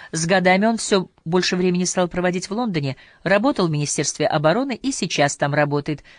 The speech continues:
Его квартира в Пимлико битком набита Буддами. Но она битком набита всяким восточным хламом, в том числе, надо думать, и индуистским. Джеймс теперь, конечно, генерал.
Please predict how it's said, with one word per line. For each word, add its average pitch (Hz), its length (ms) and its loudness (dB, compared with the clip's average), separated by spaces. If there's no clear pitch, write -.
Его 202 360 4
квартира 202 640 0
в - 220 -20
Пимлико 165 640 0
битком 214 580 0
набита 180 580 -2
Буддами. 127 800 -6
Но 254 160 -4
она 302 160 -2
битком 311 320 -4
набита 285 400 -2
всяким 262 680 -6
восточным 220 760 -4
хламом, 127 520 -2
в - 80 -20
том 220 140 -10
числе, - 300 -8
надо 143 200 -4
думать, 127 380 -6
и 202 240 -4
индуистским. 135 680 -4
Джеймс 202 460 0
теперь, 135 260 -8
конечно, 123 400 -6
генерал. 107 460 -12